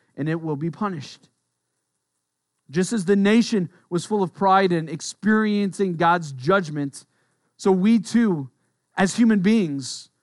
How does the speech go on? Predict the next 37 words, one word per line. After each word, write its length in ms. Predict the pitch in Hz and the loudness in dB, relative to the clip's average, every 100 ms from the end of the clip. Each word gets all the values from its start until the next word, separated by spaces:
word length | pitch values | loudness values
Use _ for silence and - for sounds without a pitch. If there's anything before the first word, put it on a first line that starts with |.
| _ - | _ -4
are 120 | 185 | 0
rebelling 560 | 185 160 185 202 202 190 | 0 2 2 2 0 -2
against 420 | 180 180 156 - | -2 -2 -4 0
God, 380 | 160 143 131 120 _ _ _ _ _ _ _ | 2 2 0 -6 _ _ _ _ _ _ _
and 120 | - | -4
our 160 | 160 175 | -2 -2
greatest 440 | 165 170 156 139 | -2 -2 -2 -4
need 240 | 165 170 147 | -2 -2 -2
is 140 | 139 | -6
to 80 | 147 | -6
be 120 | 143 | -4
humbled 420 | 131 170 147 127 | -2 -4 -4 -6
before 380 | 123 123 139 131 | -8 -10 -8 -8
him. 260 | 123 104 110 _ _ _ _ _ _ _ _ _ _ _ - | -6 -10 -14 _ _ _ _ _ _ _ _ _ _ _ -8
The 60 | |
nation 400 | 147 175 175 180 | -2 -2 -2 -4
was 140 | 156 - | -6 -6
full 160 | 170 | -6
of 100 | 147 | -6
pride 360 | - 160 160 147 | -4 0 0 0
and 60 | |
was 120 | 139 127 | -6 -6
being 160 | 143 | -6
humbled 280 | 135 156 160 | -4 -6 -4
by 140 | 156 | -4
God's 340 | 151 147 135 - | -2 -2 -2 -6
sovereign 440 | - 143 156 160 | -6 -4 -4 -6
hand 420 | 143 143 117 110 _ _ _ _ _ _ _ - | -6 -6 -6 -10 _ _ _ _ _ _ _ -6
through 160 | 185 | -2
the 100 | 180 | 0
Babylonians 920 | 165 156 147 139 123 95 87 _ _ _ _ _ _ _ _ _ | 2 0 0 -6 -6 -12 -20 _ _ _ _ _ _ _ _ _
because 260 | 127 147 127 | -12 -10 -8
their 100 | 127 | -10
pride 480 | - 170 156 127 120 | -4 0 0 -2 -6
was 120 | 120 | -10
bringing 460 | 120 165 143 120 | -6 -6 -4 -8
humiliation. 800 | 117 131 131 127 123 120 - 98 | -8 -6 -6 -6 -6 -8 -12 -20